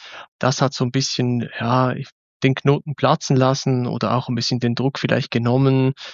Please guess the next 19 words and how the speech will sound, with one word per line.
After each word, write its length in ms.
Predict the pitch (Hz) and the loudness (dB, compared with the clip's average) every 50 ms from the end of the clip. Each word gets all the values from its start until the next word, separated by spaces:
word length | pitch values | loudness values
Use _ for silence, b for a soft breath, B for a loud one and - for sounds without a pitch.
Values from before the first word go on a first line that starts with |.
| B B | B B
Und 160 | - 135 - | -10 -8 -8
zwar, 340 | - - - 120 120 127 123 | -6 -2 0 2 4 4 4
als 160 | 120 120 - | 2 0 0
wir 80 | - 123 | -2 -2
uns 180 | 123 120 - - | -2 -2 -4 -4
wirklich 280 | 135 131 139 - - | -6 -6 -6 -4 -2
mal 180 | 123 117 120 123 | 0 0 0 0
eine, 200 | - 120 120 123 123 | -2 -4 -6 -6 -6
eine 120 | 120 117 | -8 -4
Zeit 260 | - - 123 127 - | 0 0 0 2 2
lang 80 | 127 120 | 0 2
hingesetzt 520 | 127 139 143 139 135 - 147 135 - - | 2 2 2 2 2 0 0 -2 0 2
haben 200 | 135 127 127 127 | 2 2 2 2
oder 200 | 120 113 110 117 | 2 2 2 0
auch 60 | - | 0
mal 160 | - 123 117 117 | 0 0 0 0
eine 280 | 113 113 113 117 120 | 0 -2 -2 -2 -2
Stunde, 340 | 123 - - 131 127 123 123 | -4 -2 -2 -2 -2 -2 -4
die 280 | 135 120 123 127 127 | -4 -4 -4 -4 -6